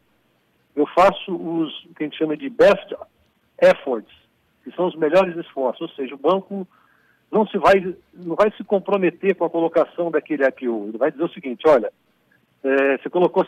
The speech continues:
cem milhões de ações no mercado, você só vendeu oitenta e cinco milhões. Os outros quinze, a empresa vai ter que encarteirar, vai ter que levar pra tesouraria dela essas ações." E a outra não. No outro, na outra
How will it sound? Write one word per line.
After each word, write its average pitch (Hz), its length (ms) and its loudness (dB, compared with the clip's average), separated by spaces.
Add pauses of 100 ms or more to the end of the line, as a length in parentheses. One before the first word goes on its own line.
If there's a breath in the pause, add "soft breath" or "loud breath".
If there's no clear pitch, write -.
cem 220 140 2
milhões 190 380 2
de 180 100 2
ações 165 320 -2
no 170 60 -6
mercado, 123 580 -4
você - 100 -14
só 175 180 2
vendeu 175 500 -2 (380)
oitenta 208 420 2
e 185 60 -4 (100)
cinco 190 180 -8
milhões. 127 460 0
Os 135 140 -12
outros 185 320 -4
quinze, 202 360 0
a 131 80 0
empresa 170 320 -4
vai 165 140 0
ter 170 160 -4
que - 140 -10
encarteirar, 160 680 4 (460)
vai 113 100 -8
ter 151 120 -4
que - 100 -8
levar 135 300 4
pra 147 120 -2
tesouraria 170 680 2
dela 117 360 -2
essas 113 140 -10
ações." 107 340 -14 (800 soft breath)
E 247 100 4
a 220 80 8
outra 240 340 4
não. 139 240 0
No 180 180 -10
outro, 151 560 -2
na 135 120 -6
outra 170 280 -4